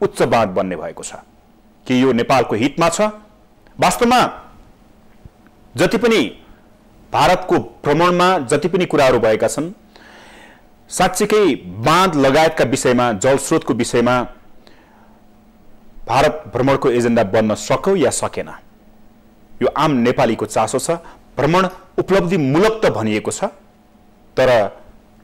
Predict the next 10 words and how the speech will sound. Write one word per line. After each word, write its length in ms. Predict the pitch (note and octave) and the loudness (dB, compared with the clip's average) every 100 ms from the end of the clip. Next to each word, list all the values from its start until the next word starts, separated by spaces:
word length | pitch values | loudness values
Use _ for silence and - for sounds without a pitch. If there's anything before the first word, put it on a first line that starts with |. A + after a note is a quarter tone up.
| - | -4
यो 120 | E3 | 0
भ्रमण 380 | D#3 C#3 D3 E3+ F3 - - | 0 0 2 0 -2 -12 -4
कतिपय 420 | D3 F#3+ F#3 D3+ G#2 | -2 0 2 2 2
विश्लेषकहरूले 600 | A#2+ - C#3 D3 C3 A2 | -2 -4 -4 -2 -2 -2
भन्छन् 360 | F2+ F#2+ B2 D3 D3 - - - | -2 -4 -4 -4 -6 -20 -16 -6
कि 220 | A#2+ G#2 | -4 -2
यो 60 | |
भ्रमण 340 | G2 G2+ A#2+ D3+ - - _ _ - - | -4 -4 -2 -4 -6 -20 _ _ -14 -12
उपलब्धिमूलक 720 | A2 A#2+ G2+ G2 F#2+ F2+ - - - - | -4 -4 -2 -4 -6 -6 -8 -20 -20 -14
भएन। 240 | - D2+ | -12 -12